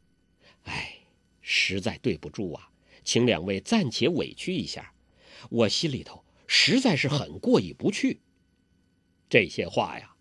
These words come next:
你骗三岁孩子去吧啊！做官做府的人吃人不吐骨头，难道我还见得少了？”这个完颜康几次要说话，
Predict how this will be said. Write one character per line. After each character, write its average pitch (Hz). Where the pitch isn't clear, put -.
你 127
骗 143
三 180
岁 139
孩 135
子 139
去 -
吧 -
啊！ 117
做 202
官 240
做 208
府 120
的 175
人 156
吃 -
人 220
不 180
吐 131
骨 170
头， -
难 160
道 156
我 139
还 139
见 147
得 -
少 90
了？” 135
这 104
个 101
完 107
颜 143
康 143
几 92
次 139
要 127
说 139
话， 139